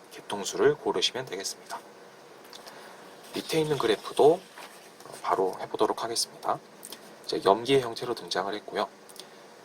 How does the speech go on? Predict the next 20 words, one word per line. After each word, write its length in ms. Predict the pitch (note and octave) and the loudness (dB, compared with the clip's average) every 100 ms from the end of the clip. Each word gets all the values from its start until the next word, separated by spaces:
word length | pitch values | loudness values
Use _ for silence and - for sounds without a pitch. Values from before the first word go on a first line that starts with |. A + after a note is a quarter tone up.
| - - - | -20 -20 -14
어, 240 | - - - | -12 -12 -4
그래도 460 | - A2+ A2 D3 F3+ | 4 6 10 8 6
똑같이 540 | - - F3+ - G#2 F2+ - | -2 2 2 2 0 -2 -2
고유 260 | G#2+ A2 | 2 4
파생 260 | - A2+ A2+ | 2 -4 -6
형질은 360 | G2 F#2+ F#2 F#2 | -6 -4 -4 -4
삭제, 440 | - - B2 F3 - - - - - | -6 -2 0 0 -2 -20 -20 -18 -4
공유 240 | G#2+ A2+ | 0 0
파생 260 | - A2+ G#2+ | 0 -4 -4
형질도 300 | F#2 F2 A2 | -6 -8 -10
삭제, 340 | - - F2 - - - | -8 -6 -6 -8 -20 -18
그리고 400 | - E2+ - D3 | -10 0 6 6
남아있는 540 | C#3+ G2+ G#2+ G#2 G2 F2+ - - - - - - | 6 4 2 2 -6 -12 -16 -20 -20 -20 -18 -6
공유 180 | G#2+ G2+ | -2 -2
파생 240 | G#2 G#2+ | -2 -4
형질들로 580 | G2+ F#2+ F#2 F2 F2+ D3+ | -4 -2 -4 0 4 4
그려나가시면 640 | - G#2 F#2 E2+ E2 B2 | 4 2 0 0 -2 -4
됩니다. 340 | A#2 - - - - - - - - - - - - - - - - - - - - - - | -8 -12 -10 -10 -12 -20 -20 -20 -20 -20 -20 -20 -20 -18 -18 -18 -18 -20 -20 -20 -20 -20 0
먼저, 420 | A2 A2 G#2+ A#2+ - - - - - | 2 4 4 4 0 -20 -20 -20 -12
어, 260 | F#2+ F#2+ | -10 -10